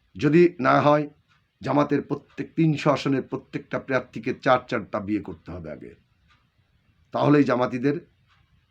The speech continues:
ভোট দিয়েন।" তারা, তাহলে তারা প্রমাণ করলো। তবে সব বিয়ে তাকে, তাদেরকে ই হয় না,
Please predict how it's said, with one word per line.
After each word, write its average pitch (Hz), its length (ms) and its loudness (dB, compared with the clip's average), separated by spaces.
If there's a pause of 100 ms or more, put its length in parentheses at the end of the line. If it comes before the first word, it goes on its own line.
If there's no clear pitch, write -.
(760)
ভোট 117 160 -2
দিয়েন।" 92 320 -10 (1200)
তারা, 147 220 4
তাহলে 147 260 2
তারা 143 160 -2
প্রমাণ 135 380 0
করলো। 110 240 -6
তবে 135 260 0
সব 139 320 -2
বিয়ে 131 240 2
তাকে, 117 320 -6
তাদেরকে 117 600 -6 (460)
ই 113 120 -2
হয় 117 220 0
না, 92 160 -8